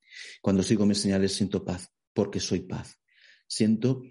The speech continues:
plenitud, porque soy plenitud. Se derrama sobre mí abundancia, porque soy un ser abundante.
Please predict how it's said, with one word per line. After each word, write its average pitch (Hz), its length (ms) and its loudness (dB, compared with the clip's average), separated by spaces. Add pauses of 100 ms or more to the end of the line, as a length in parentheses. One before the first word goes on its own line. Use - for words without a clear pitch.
(140)
plenitud, 104 680 0
porque 104 260 -4
soy 117 180 -2
plenitud. 113 540 0 (640)
Se - 200 -2
derrama 120 300 2
sobre 104 300 2
mí 120 140 2
abundancia, 110 640 -2
porque 101 220 -4
soy 151 200 0
un 135 100 2
ser - 240 -4
abundante. - 640 -18